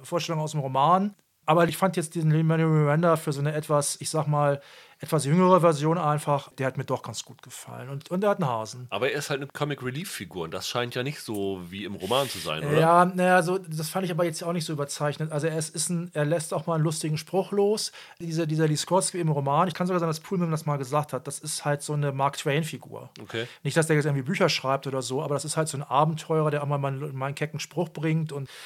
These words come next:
Speaker 1: sich über andere lustig macht und so. So ein Typ ist das halt. Wie du schon richtig gesagt hast, es ist halt auch so ein Taschendieb und Falschspieler und, aber letztlich ist das halt ein Abenteurer, den man auch anheuern kann, zum Beispiel auch. Auch, weiß ich nicht, als Leibwächter oder sowas wahrscheinlich, weil er mit einer Waffe umgehen kann.
Speaker 2: Ja.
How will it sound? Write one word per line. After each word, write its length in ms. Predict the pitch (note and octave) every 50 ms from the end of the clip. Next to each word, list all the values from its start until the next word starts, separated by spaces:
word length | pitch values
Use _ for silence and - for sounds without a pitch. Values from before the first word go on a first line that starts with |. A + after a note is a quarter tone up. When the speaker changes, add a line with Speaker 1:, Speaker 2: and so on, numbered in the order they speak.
| - -
Speaker 1:
sich 140 | - - C3
über 120 | C3+ D3+
andere 220 | C#3+ D3 C#3+ C3+ C#3+
lustig 380 | C#3+ D#3+ D#3+ - F3+ D3+ -
macht 260 | D#3 D3+ D3+ - - D#3
und 100 | D3 C#3+
so. 280 | - D3+ C#3+ C#3+ C#3+ - - - - - - -
So 140 | - - D3+
ein 100 | D#3+ D#3
Typ 220 | - E3 D#3 -
ist 180 | D#3+ D#3 - -
das 160 | A#2 - -
halt. 140 | B2 A#2 A#2+
Wie 40 | C#3+
du 80 | D#3
schon 300 | D#3 F#3 F3 E3 E3 D#3 D3 C#3+ D3
richtig 280 | D#3 D3+ D#3 - -
gesagt 300 | - D3 D3 F3+ F3 -
hast, 120 | F3 D#3+ -
es 120 | C#3+ -
ist 60 | -
halt 140 | D3+ D#3 -
auch 60 | D3+
so 100 | - -
ein 60 | B2+
Taschendieb 520 | - - F3 E3+ - F#3+ F3 D#3 E3 D#3+ D3+
und 60 | -
Falschspieler 920 | - - D3+ E3 E3+ - - - - F3 F3 F3 F3 E3+ D#3+ D#3+ D#3+ E3 D3
und, 180 | C#3+ C#3 C#3 C#3
aber 120 | C3+ C3+
letztlich 300 | C#3 D#3+ D#3 - G3 F#3+
ist 120 | F3 - F3+
das 140 | E3 -
halt 180 | D#3+ E3 E3 -
ein 140 | D#3 D3+ D3+
Abenteurer, 800 | C3 C3 C#3+ E3+ F3 D#3+ - F3 F3+ F#3 F3 F3 F3 F3 E3+ - - _ _ _ _ _ _ -
den 120 | C#3+ D3
man 80 | D#3+ F3
auch 120 | D#3+ C3+
anheuern 460 | D3 F3+ F#3+ F3+ F3+ E3 D3 C3+ A#2+ -
kann, 240 | - - G#2 G#2 A2
zum 180 | - - A2+
Beispiel 380 | G#2+ G2+ G#2+ - - - A#2 A2
auch. 320 | A2 A2 A2 A2+ B2 - -
Auch, 200 | A2+ A#2+ - A#2+
weiß 160 | A#2 C3+ D3+
ich 80 | E3+
nicht, 100 | D#3+ B2+
als 140 | A#2+ A2+ -
Leibwächter 420 | A#2+ B2+ D#3+ - F#3+ D3+ - C3 A#2
oder 120 | A#2 A2+
sowas 240 | G#2+ A2 A2 - -
wahrscheinlich, 280 | B2+ - A#2+ A2 A#2+
weil 100 | A#2 A2+ A#2
er 80 | A#2 A2+
mit 100 | A2 B2+
einer 160 | A#2+ A#2+ A#2
Waffe 180 | C#3 D3+ - E3
umgehen 380 | C#3+ B2+ B2 A2+ G#2+ G#2+ A#2 A2
kann. 180 | - - A2 G#2
Speaker 2:
Ja. 140 | G2 F#2+